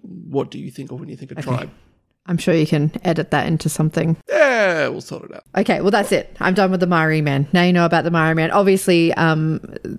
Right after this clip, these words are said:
Speaker 2: pictures of him are in the links in the description, or I'll post them on social media.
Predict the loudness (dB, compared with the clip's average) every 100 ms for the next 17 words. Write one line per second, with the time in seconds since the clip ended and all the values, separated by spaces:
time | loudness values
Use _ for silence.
0 | -12 -2 0 2 2 2 2 0 -2 -4
1 | -2 0 2 2 2 0 0 0 0 0
2 | 0 0 0 -2 0 -2 -2 0 2 2
3 | 2 0 0 -2 -2 -2 0 0 0 0
4 | 0